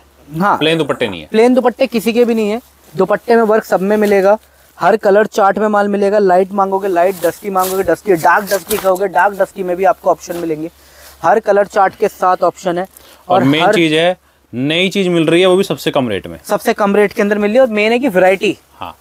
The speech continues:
Speaker 1: Main क्या है sir, मैं rate से पहले ना variety बोलता हूँ कि अगर आपके पास माल ही नहीं होगा तो आप बेचोगे क्या, कमाओगे क्या?
Speaker 2: अच्छा माल आज नहीं कल बिक जाएगा,
Speaker 1: हाँ जी।
Speaker 2: बेकार अगर उठा लिया तो आज का चार दिन भी नहीं मिलेगा,
Speaker 1: चार दिन में नहीं बिकेगा, फिर वो सर वो lot बिकता है।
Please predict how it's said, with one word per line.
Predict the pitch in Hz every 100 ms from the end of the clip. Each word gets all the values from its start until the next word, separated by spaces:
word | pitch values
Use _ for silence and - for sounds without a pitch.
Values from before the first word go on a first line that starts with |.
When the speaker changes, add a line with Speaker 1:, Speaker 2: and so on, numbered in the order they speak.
| -
Speaker 1:
Main | 147 202 226
क्या | 226
है | 214 220
sir, | 233 240
मैं | 247 247 196
rate | 160 185 208 - 233 226 233 226
से | 233 233 - -
पहले | 185 202
ना | 247
variety | 240 196 190 233
बोलता | 190 147 156
हूँ |
कि | 185
अगर | 208 185 233
आपके | 220 - 226
पास | - 226 196
माल | 160 180
ही | 220
नहीं | 233
होगा | 185 196
तो | 233
आप | 202
बेचोगे | 160 185 175 175
क्या, | 190 214
कमाओगे | - 156 139 131
क्या? | 110 151
Speaker 2:
अच्छा | - - 170
माल | 175 175
आज | 175 160 156 156
नहीं | 156
कल | 151 143
बिक | 123 113
जाएगा, | 131 139 139 156 156
Speaker 1:
हाँ | 160
जी। | 147
Speaker 2:
बेकार | 131 117 139 143
अगर | 135
उठा | 127 123 120
लिया | 123 131
तो | 127 131
आज | 127 120 120 110
का | 127
चार | 123 113
दिन | 107 110 113
भी |
नहीं | 110 101
मिलेगा, | 90 85 -
Speaker 1:
चार | - 208 214
दिन | 240
में | 254
नहीं | 220
बिकेगा, | 208 233
फिर | 254 247
वो | 240
सर | 262
वो |
lot | 254 196 196
बिकता | 170 -
है। | 135